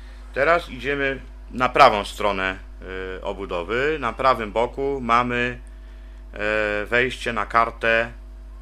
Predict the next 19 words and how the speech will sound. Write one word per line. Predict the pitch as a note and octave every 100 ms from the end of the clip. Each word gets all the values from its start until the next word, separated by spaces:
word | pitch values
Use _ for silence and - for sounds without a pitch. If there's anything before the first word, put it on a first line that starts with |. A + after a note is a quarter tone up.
| - - -
e, | G2+ G#2 G#2+ A2
S | A2+ G#2+
D. | - D2+ C2 - - - - - - - - - -
Taką, | D3 C#3 A#2
jak | A2 G2+
do | G#2+
aparatu | G#2 G2+ G#2 G2+ G2 F#2 - -
fotograficznego | - G2 G2 G2 - - F#2+ F2
się | F2+
stosuje. | - E2+ - F2+ G2+ C#3+ E3 - - - - - - - - - -
Pod | D3 -
spodem, | - D3+ A#2+ G2+ F2+ F2 - - - - - -
e, | F#2+ G2+ G2+ G2+ G2+
na | G2+
przeciwległej | A2 A#2+ - A#2 C3 A#2+ A#2+
ściance | A2+ - A#2+ A2+ A2+ G#2
do, | G#2 G#2 G2+ G2+ G2 G2 F#2+ F#2+ F#2
e, |
wcześniej | F2+ - - C3+ - - G#2 G2+